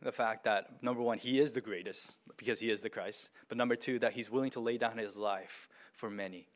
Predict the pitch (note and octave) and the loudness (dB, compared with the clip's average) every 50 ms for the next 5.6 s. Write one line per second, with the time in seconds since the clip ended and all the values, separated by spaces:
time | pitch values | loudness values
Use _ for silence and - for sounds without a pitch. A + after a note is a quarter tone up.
0 | _ - - - - - G2+ F#2 - - F#2+ F#2 - G2 F2+ - - - - - | _ -6 -4 -2 -2 -2 -2 -4 -6 -12 -16 -14 -12 -12 -12 -12 -16 -20 -10 -6
1 | - A2 A2+ B2+ C#3 C#3 B2 G#2 - B2+ A#2 A2+ - - - C3 C#3 C3+ - A#2 | -4 -2 4 6 8 8 8 6 2 -2 -2 0 0 4 4 4 4 6 4 2
2 | G#2 - - A#2+ C#3 E3+ F3 - - - C#3 C3 D3 C#3+ C3 B2 A#2+ A2+ A2+ - | 2 4 2 4 4 4 4 0 -2 -2 2 2 2 4 4 4 4 4 2 0
3 | A#2+ A#2 A#2+ A#2+ - - - - - - - - - - _ - C3 C#3+ D3+ C#3 | -2 -2 0 0 0 0 0 -2 -8 -16 -20 -20 -20 -4 _ 6 8 8 8 8
4 | - - - D#3 A#2+ B2+ C#3+ D3+ C#3+ C#3 C3+ C3 A#2+ A2+ - C3 B2+ - B2+ C3 | 6 0 -8 2 8 10 12 12 12 10 8 6 6 6 6 2 2 4 2 2
5 | A#2 A2+ G#2 G#2+ A2+ B2 B2+ B2+ B2+ B2 B2 | 2 2 4 6 8 8 8 8 6 4 0